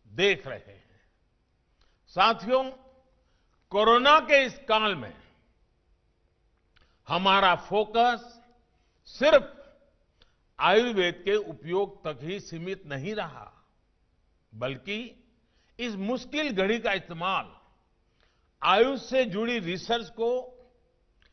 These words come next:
देश और दुनिया में आगे बढ़ाने के लिए किया जा रहा है। आज एक तरफ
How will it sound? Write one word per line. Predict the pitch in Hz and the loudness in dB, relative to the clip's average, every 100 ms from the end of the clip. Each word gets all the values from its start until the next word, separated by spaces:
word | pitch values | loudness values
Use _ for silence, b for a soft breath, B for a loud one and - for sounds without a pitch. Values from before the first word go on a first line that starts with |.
| _ - | _ -20
देश | 113 160 208 220 160 202 | -6 2 4 4 0 -4
और | 202 | -4
दुनिया | 165 147 175 175 180 | -6 -8 -6 -4 -4
में | 185 185 | -4 -6
आगे | 143 143 151 165 | -4 -4 -4 -6
बढ़ाने | 147 135 147 147 | -6 -6 -8 -10
के | 139 | -10
लिए | 151 | -12
किया | 147 127 120 | -12 -12 -12
जा | 113 101 | -12 -14
रहा | 95 92 - 95 | -18 -20 -20 -20
है। | _ _ _ _ _ _ _ _ _ _ _ _ - | _ _ _ _ _ _ _ _ _ _ _ _ -10
आज | 120 143 143 | -4 -4 -6
एक | 143 175 185 - | -4 -2 -2 -4
तरफ | 170 175 175 - | -2 -2 -4 -16